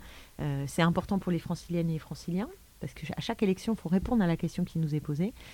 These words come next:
Et donc, pour l'instant, moi, je veux que tout le monde se sente à l'aise dans cette campagne, quel que soit le choix pour la présidentielle.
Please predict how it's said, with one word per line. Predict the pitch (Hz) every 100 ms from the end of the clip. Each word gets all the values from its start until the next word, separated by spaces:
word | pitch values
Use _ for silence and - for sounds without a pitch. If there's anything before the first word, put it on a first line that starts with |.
| - - -
Et |
donc, | 165 165
pour | 247
l'instant, | 254 202 - 208 269 302
moi, | 208 226
je | - 180
veux | 170 226
que | -
tout | - 233
le | 226
monde | 247
se | 220
sente | 185 190 -
à | 190
l'aise | 185 202
dans | 180 175
cette | 175 170
campagne, | 170 151 190 208
quel | 196
que | -
soit | - 190
le | 170
choix | -
pour | 160 156
la |
présidentielle. | 156 165 160 156 -